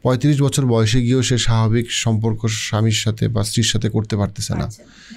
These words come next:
Speaker 1: বা এটার জন্য রিলেশনশিপটা হয়তো ডিভোর্স পর্যন্ত বা ডিভোর্সের
Speaker 2: গড়িয়ে
Speaker 1: কাছাকাছি চলে
Speaker 2: যাচ্ছে।
Speaker 1: যাচ্ছে।
Speaker 2: হ্যাঁ, গড়িয়ে যাচ্ছে। হ্যাঁ, এরকমও হচ্ছে আর কি, যে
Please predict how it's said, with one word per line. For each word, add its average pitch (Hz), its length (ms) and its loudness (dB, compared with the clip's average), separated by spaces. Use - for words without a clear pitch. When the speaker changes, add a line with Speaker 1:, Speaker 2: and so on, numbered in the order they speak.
Speaker 1:
বা 113 100 2
এটার 113 120 2
জন্য 127 200 2
রিলেশনশিপটা 117 500 0
হয়তো 117 140 0
ডিভোর্স 110 500 2
পর্যন্ত 110 300 0
বা 110 220 2
ডিভোর্সের 110 280 4
Speaker 2:
গড়িয়ে 247 200 4
Speaker 1:
কাছাকাছি 226 200 6
চলে 120 120 2
Speaker 2:
যাচ্ছে। 101 160 2
Speaker 1:
যাচ্ছে। - 200 -2
Speaker 2:
হ্যাঁ, 196 240 2
গড়িয়ে 202 360 2
যাচ্ছে। - 360 -4
হ্যাঁ, 294 300 2
এরকমও 240 420 2
হচ্ছে 180 360 -2
আর - 100 -4
কি, 196 160 -2
যে 202 160 0